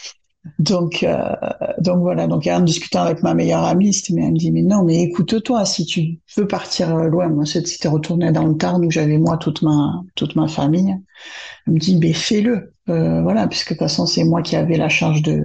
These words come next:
de mes enfants. Donc, tant qu'à faire que je sois dans un lieu vraiment où, où je me sente bien, où j'ai des gens autour qui peuvent, euh, qui puissent me,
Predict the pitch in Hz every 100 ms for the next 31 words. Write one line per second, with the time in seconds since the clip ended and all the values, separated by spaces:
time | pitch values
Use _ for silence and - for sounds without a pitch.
0 | - 160 156 156 160 156 151 214 247 -
1 | _ _ _ _ _ _ _ - 180 160
2 | 165 160 170 160 190 190 175 165 180 170
3 | 170 160 170 165 160 175 208 196 170 175
4 | 190 208 190 165 160 - - - - 165
5 | 175 165 - 160 151 170 160 196 208 208
6 | 208 180 170 170 165 170 170 160 170 175
7 | 170 165 - 175 175 - 151 175 170 165
8 | 160 151 156 - - - _ _ - 156
9 | - 175 - 82 -